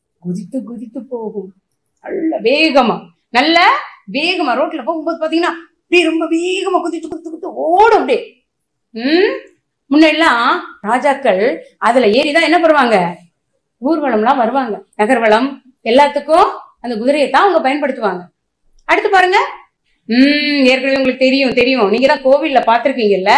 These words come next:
இது என்னதுப்பா? யானை. என்னது இது? யானை. அடுத்தது பாருங்க, இது என்னது? ம்,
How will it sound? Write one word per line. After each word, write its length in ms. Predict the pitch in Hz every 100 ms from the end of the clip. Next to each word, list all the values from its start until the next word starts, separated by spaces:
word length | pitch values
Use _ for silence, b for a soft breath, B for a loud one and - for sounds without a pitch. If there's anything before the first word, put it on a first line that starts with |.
| 339 226 - _ _
இது 120 | 262 370
என்னதுப்பா? 440 | 339 277 196 202 349 427 - _ _ _ _ _ _ 202
யானை. 320 | 180 202 208 - - _ _ _ _ _ -
என்னது 240 | 214 247
இது? 180 | 254 262 294 381 508 - - _ _
யானை. 480 | 208 185 185 185 262 277 - - _ _ -
அடுத்தது 380 | 247 - 349 415 - - _ _ _ _ _ - _
பாருங்க, 280 | 311 330 320 330 330 330 - -
இது 120 | 349 392
என்னது? 320 | 370 330 330 330 339 330 330 339 _ _ _ _ _ _ _ _ - -
ம், 400 | 330 554 523